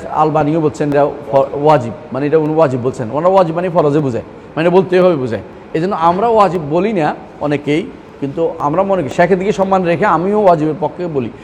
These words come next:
কিন্তু অনেকে বলে না। যারা বলে না তাদেরকেও আমি বাড়াবাড়ি করছি না, কিন্তু এটা সত্য কথা যে রাসূলুল্লাহ সাল্লাল্লাহু আলাইহি ওয়াসাল্লাম নির্দেশ দিছেন, সাহাবীকে নির্দেশ দিছেন যে তুমি বলবা শেষ বৈঠকে, হ্যাঁ, মুআয ইবনে জাবাল রাদিয়াল্লাহু আনহুকে যে আমি তোমাকে, আমি যে নিজের জন্য তা ভালোবাসি, তোমার জন্য তা, তোমার জন্য তা ভালোবাসি,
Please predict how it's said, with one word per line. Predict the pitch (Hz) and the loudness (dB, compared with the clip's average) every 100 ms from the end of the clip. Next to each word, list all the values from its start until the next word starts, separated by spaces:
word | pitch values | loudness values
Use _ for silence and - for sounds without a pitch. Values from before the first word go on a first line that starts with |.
| - | -12
কিন্তু | - 165 180 | -6 -4 -2
অনেকে | 170 190 190 | 0 0 0
বলে | 190 165 190 | 2 4 4
না। | 220 139 | 2 0
যারা | 120 190 | 2 2
বলে | 160 147 165 226 | 2 4 4 4
না | 269 | 0
তাদেরকেও | 262 190 220 214 208 | 0 0 0 0 -2
আমি | 190 | 0
বাড়াবাড়ি | 170 160 226 214 | 0 2 4 2
করছি | 185 165 | 0 -4
না, | |
কিন্তু | 160 202 | -4 -2
এটা | 220 | 2
সত্য | 247 208 | 2 0
কথা | 240 | -2
যে | |
রাসূলুল্লাহ | 175 202 208 | 0 2 2
সাল্লাল্লাহু | 233 - - - - | 2 0 -16 -8 -2
আলাইহি | 202 196 | 0 0
ওয়াসাল্লাম | 196 202 | 0 0
নির্দেশ | 208 165 247 190 | 0 4 4 4
দিছেন, | 196 135 - - - - - - - - | -2 -6 -8 -20 -20 -20 -20 -20 -20 -8
সাহাবীকে | 175 202 208 233 | 0 2 2 0
নির্দেশ | 208 170 240 | -2 0 0
দিছেন | 180 156 196 | 0 0 2
যে | 214 | 2
তুমি | - 202 | 2 0
বলবা | 190 175 170 220 226 | 2 2 4 4 2
শেষ | 202 196 | 0 0
বৈঠকে, | 175 165 180 226 254 - - - - | 0 -6 -2 -2 -2 -10 -20 -12 -2
হ্যাঁ, | 190 202 | 0 2
মুআয | 165 190 | 2 2
ইবনে | 196 190 | 0 -4
জাবাল | 170 170 | -2 0
রাদিয়াল্লাহু | 170 165 165 | 0 -2 -2
আনহুকে | 190 214 | -2 -2
যে | 196 | -2
আমি | 180 180 | -2 -4
তোমাকে, | 185 175 165 208 226 - - | -4 -6 -4 -4 -6 -8 -6
আমি | 156 190 | -4 0
যে | 190 | 0
নিজের | 185 180 175 | 2 2 2
জন্য | 175 | 0
তা | 165 | 0
ভালোবাসি, | 175 185 180 160 214 | 2 2 2 0 -4
তোমার | 180 175 | -4 -4
জন্য | 175 | -2
তা, | 165 - | -6 -6
তোমার | 165 165 | -4 -4
জন্য | 165 | -4
তা | 160 | -4
ভালোবাসি, | 135 143 135 170 | -2 0 0 -2